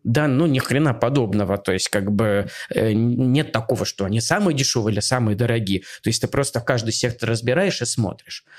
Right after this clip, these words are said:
То есть, понимаешь, мы мыслим мифами, а мифы жрут наше время.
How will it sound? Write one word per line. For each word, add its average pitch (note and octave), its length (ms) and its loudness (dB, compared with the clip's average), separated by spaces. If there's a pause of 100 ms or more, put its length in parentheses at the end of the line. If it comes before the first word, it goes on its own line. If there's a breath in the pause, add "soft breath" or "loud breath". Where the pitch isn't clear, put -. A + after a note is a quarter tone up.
(160 loud breath)
То - 80 -6
есть, - 160 -2 (140)
понимаешь, B2 320 -2
мы E3+ 220 2
мыслим C#3+ 720 2
мифами, G#2 580 0 (360 loud breath)
а C3 140 0
мифы E3+ 360 2
жрут C3+ 480 0
наше C3+ 320 0
время. A#2 500 0